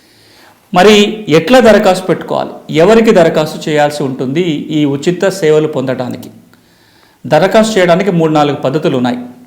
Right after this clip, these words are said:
ఒకటి, కంప్యూటర్ ద్వారా మనం ఈ చేతిలో సెల్ ఫోను, ఓ కంప్యూటర్ ఉంటే,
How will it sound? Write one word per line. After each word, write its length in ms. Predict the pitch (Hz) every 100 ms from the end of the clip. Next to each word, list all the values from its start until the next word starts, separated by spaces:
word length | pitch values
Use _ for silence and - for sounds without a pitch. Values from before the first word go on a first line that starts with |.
| _ _ _ _ _ _ _ _ 135
ఒకటి, 640 | 135 175 208 180 180 - - - - _ _ _ _ _ _ _
కంప్యూటర్ 500 | 147 156 202 202 190
ద్వారా 440 | 165 156 143 - - - - -
మనం 380 | 139 147 143 143
ఈ 140 | 139 - 143 165
చేతిలో 320 | 165 175 165
సెల్ 200 | 156 151
ఫోను, 420 | 165 160 160 165
ఓ 160 | 156 139
కంప్యూటర్ 480 | 147 135 151 151
ఉంటే, 580 | 151 139 135 143 - -